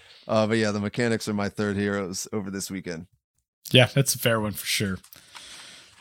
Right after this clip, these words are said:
Speaker 2: All right, and now
Speaker 1: The predictions.
Speaker 2: the predictions. We're almost done, folks. Stick with us.
Speaker 1: <laughs> All right, do you remember what you had?
Speaker 2: Yes, I've got it written down right here. For the
Speaker 1: Okay.
Speaker 2: sprint race, I had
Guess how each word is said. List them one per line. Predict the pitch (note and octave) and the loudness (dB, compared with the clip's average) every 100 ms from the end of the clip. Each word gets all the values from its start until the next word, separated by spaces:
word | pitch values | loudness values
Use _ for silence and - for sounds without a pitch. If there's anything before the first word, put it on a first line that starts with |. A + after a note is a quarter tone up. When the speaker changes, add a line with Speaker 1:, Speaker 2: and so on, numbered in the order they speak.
| - | 4
Speaker 2:
All | B2 | 10
right, | C#3 B2 A2+ | 10 8 4
and | B2 | 0
now | B2 C#3 C3 A2 F#2+ - - - - - - _ - | 4 4 6 4 2 -6 -10 -12 -16 -20 -20 _ -4
Speaker 1:
The | B2 | 2
predictions. | D#3+ E3 F3+ F#3 D#3+ A2 F#2 - - - - | 4 6 6 6 4 2 -2 -6 -8 -8 -2
Speaker 2:
the | G2 | 0
predictions. | A#2+ G#2+ G2+ - F#2 E2 F2 - - | 2 0 4 4 4 2 2 2 6
We're | B2+ | 8
almost | C3+ B2+ | 8 6
done, | - G2+ | 4 2
folks. | - G2 - | 0 0 2
Stick | - A#2 | 4 2
with | G2+ - | -2 -2
us. | - - | 4 4
Speaker 1:
<laughs> | D4 - - - - _ _ _ - - _ - | 4 -4 -20 -20 -20 _ _ _ -20 -20 _ 0
All | G#2+ | 2
right, | G2+ | 2
do | A#2+ | 2
you | |
remember | B2+ C3 B2+ B2 A#2+ | 2 4 4 2 2
what | B2 C3 | -2 -2
you | B2 | 0
had? | A#2 G#2+ G2+ G2+ _ _ _ | 0 0 -2 -6 _ _ _
Speaker 2:
Yes, | A2+ G2 - | 6 6 6
I've | G2 | 2
got | G2+ G2+ | 0 -2
it | |
written | G2+ G#2+ | -4 -4
down | G#2+ G#2+ | -2 -2
right | G#2+ G#2 | -2 -4
here. | G2 E2+ | -4 0
For | - F#3 | 6 10
the | G#3 | 10
Speaker 1:
Okay. | - | 8
Speaker 2:
sprint | G3 F3 | 6 4
race, | C3 B2 F#2+ - - - _ _ - - - - | 6 4 4 4 2 0 _ _ -20 -20 -10 4
I | B2+ | 6
had | B2 C3 G#2+ F2+ | 8 6 4 0